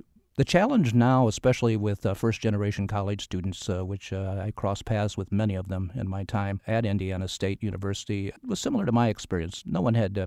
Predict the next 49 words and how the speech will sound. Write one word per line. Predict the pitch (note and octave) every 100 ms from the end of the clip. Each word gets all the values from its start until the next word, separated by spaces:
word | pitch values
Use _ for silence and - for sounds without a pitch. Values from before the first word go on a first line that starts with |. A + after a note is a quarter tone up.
| -
paved | G#2+ G2+ F#2
the |
way | F#2 G2 G#2
for | - F2
us. | F2 - - _
I | F#2+ G2+ -
kinda | A#2 G#2+
did | G#2 G2+
it |
by | G2+
accident, | F#2+ G#2+ - G2+ A2+
which | G#2
was | F#2+
a | G2
little | G2 G2+
easier | G#2+ G2+
in | F#2
the | F2+
sixties. | - E3+ - G2+ -
But | C#3+ - -
when | - A2+
the | A2 _ _
parents | - D#3+ F#3 -
would | C3+ C3
come | A#2+ A#2+
in, | A#2 A2+ A#2 G#2 -
you | A#2
would | G#2+
see | - B2
their | G#2 -
eyes | G#2 A2+ A2 G#2
glaze | A2 G#2+ G#2+ G2
<laughs> | G2+
over. | G2+ - B2+ A#2 -
Sometimes | - C3 B2+ B2+ A2+
I | G#2
think | C3 B2+
they | G#2
needed | A2 G#2+ G2
more | F#2+ G#2 A2+ A2+ A#2 - _ -
understanding | A2+ G2+ - A2 A#2+ A2
about | G2 F#2
what | G2 G2
the | -
true | - A2+ -
costs | G2 G#2+ A2+ - - -
were | G2+ G#2+ A#2
to | A#2+ -
them, | F#2 F#2+ G#2 C#3 C3+